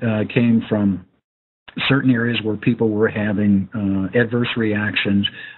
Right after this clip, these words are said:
uh, to, in, in various areas of this building, uh, to what they did not know. Uh, so we were brought in, and you can see it's a beautiful building, uh, and put, uh, things on a cart.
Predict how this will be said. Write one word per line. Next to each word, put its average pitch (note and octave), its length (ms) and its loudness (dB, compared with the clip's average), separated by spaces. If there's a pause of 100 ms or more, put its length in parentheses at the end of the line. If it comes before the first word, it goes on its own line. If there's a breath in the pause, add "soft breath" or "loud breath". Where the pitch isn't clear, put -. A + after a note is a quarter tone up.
(140)
uh, G#2 360 -2 (160)
to, G#2+ 380 2 (120)
in, G2+ 260 2
in G#2+ 140 4
various A2+ 380 2
areas A2+ 320 0
of G#2 80 -2
this G#2 220 -4
building, G2+ 400 2 (380 loud breath)
uh, G#2 520 0 (180)
to A2+ 80 2
what C#3 260 2
they A#2+ 100 2
did A2+ 220 0
not A2 220 2
know. G2+ 260 0 (360)
Uh, G#2 200 0 (120)
so A2 240 2
we B2+ 180 4
were E3 120 2
brought A#2+ 320 0
in, G2 260 0 (760)
and A2 120 4
you A2 80 4
can A2 160 2
see C3 80 4
it's A2 120 0
a G#2 40 -6
beautiful A#2 380 2
building, A2 420 0 (400 loud breath)
uh, G#2 480 2
and G#2+ 400 2 (160)
put, C#3 140 2 (160)
uh, A2+ 180 2
things C3 240 4
on C3 120 4
a D3 40 2
cart. A2+ 340 -4